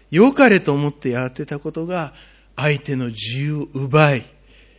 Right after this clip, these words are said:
強制し、脅していた。なんということだ。深く悔い改めながら、期待ではなく、信頼に生きよう。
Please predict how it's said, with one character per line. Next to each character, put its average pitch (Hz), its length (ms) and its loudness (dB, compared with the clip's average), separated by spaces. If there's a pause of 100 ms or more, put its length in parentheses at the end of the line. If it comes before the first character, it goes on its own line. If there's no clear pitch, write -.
(220)
強 175 320 2
制 147 320 -4
し、 - 380 -12 (320)
脅 160 320 0
し - 260 -4
て 175 100 -2
い 87 140 -4
た。 - 280 -14 (640)
な 143 220 -6
ん 220 100 -12
と - 160 -10
い 233 120 -4
う 208 60 -10
こ 180 120 -8
と 175 120 -8
だ。 - 180 -12 (1700)
深 - 360 2
く 185 140 -2
悔 180 440 4
い 180 160 4
改 175 140 -2
め 180 100 -2
な 180 140 -4
が 165 120 -6
ら、 151 200 -8 (840)
期 - 240 -6
待 196 260 6
で 214 140 6
は 185 180 4
な 170 200 -2
く、 131 400 -6
信 226 520 0
頼 233 260 0
に 226 260 2
生 160 80 -6
き - 220 -4
よ 233 180 4
う。 - 60 -6